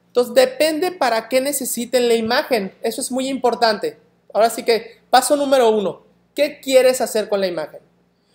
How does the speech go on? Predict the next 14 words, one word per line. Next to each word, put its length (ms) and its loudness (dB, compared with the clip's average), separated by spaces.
Yo 160 4
quería 720 2
borrarle 760 2
todo 420 4
lo 160 4
blanco 680 0
para 460 4
insertar 680 -2
solo 520 0
la 220 0
computadora 880 0
en 160 -4
una 240 -2
presentación, 840 -4